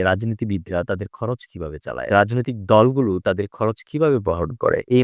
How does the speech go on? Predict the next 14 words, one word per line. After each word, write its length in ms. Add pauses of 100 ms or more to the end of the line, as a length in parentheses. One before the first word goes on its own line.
(100)
মামদানির 480
প্রচার 340
প্রচারণার 580
জন্য 240 (200)
কোনো 200
কর্পোরেট 480 (100)
চেক 140 (120)
নয়, 280
হাজার 440
হাজার 440
সাধারণ 380
মানুষের 360 (100)
ছোট্ট 220 (120)
ছোট্ট 260